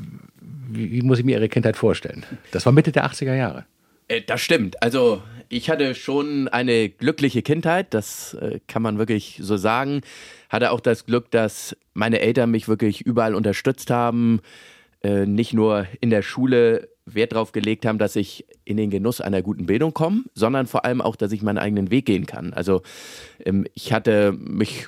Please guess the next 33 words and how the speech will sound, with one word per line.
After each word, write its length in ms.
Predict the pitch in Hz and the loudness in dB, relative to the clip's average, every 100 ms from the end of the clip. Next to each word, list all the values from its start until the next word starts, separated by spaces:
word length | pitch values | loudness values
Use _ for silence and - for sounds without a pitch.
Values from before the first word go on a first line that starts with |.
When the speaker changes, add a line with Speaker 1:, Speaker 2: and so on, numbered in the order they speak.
| - | -14
Speaker 2:
sehr 280 | 76 87 110 | -8 0 0
früh 240 | - 123 | 2 2
für 160 | 117 104 | 2 0
viele 240 | - 107 | 0 0
Dinge 240 | 98 151 127 | 2 4 2
interessiert, 680 | 123 113 - 117 113 110 - | 2 -2 2 4 4 2 -4
für 540 | - 104 98 95 95 - | 0 2 4 0 -4 -10
auch 100 | 101 | -8
schon 200 | 104 101 | -4 -4
gesellschaftspolitische 1400 | 92 113 - 110 - - - - - 104 123 139 113 110 | 0 -2 -2 -8 -8 -16 -20 -20 -10 -4 -2 0 2 2
oder 160 | 98 | 2
gesellschaftliche 720 | 92 90 110 120 113 - 107 101 | 2 2 0 0 -2 -2 -2 -2
Zusammenhänge, 760 | 101 101 107 107 107 104 98 - - - - _ - | 0 0 0 2 2 4 2 -2 -20 -20 -20 _ -2
äh, 220 | 95 95 - | 2 2 0
auch 460 | - 98 - - - - - - - | -2 -2 -4 -14 -16 -20 -20 -16 -14
für 500 | - 107 104 98 92 | -2 2 2 2 -2
vor 180 | - - | -4 -2
allem 100 | 101 | 0
historische 580 | 98 - 127 127 113 104 | 0 0 2 2 0 0
Zusammenhänge, 840 | 104 107 110 107 107 107 104 95 - - - - _ | 0 0 0 0 2 4 4 2 -2 -20 -20 -20 _
äh, 180 | - 101 - | 0 2 2
aber 220 | 107 107 | 2 2
auch 440 | 113 113 - - - - | 2 0 -4 -18 -18 -4
tatsächlich 340 | 107 120 127 | -2 0 0
schon 160 | 127 123 | 2 0
als 160 | 110 - | 0 0
kleiner 260 | 117 113 | 0 2
Junge 460 | 104 123 127 117 107 | 2 4 4 4 2
für 180 | - 101 | 0 2
ganz 220 | 104 - | 0 0
unterschiedliche 640 | 113 117 - 110 107 104 | 2 2 0 -2 0 2
Bereiche 460 | 90 90 117 110 92 | 0 0 0 0 0
von, 440 | - 98 98 90 | -2 -2 -2 -2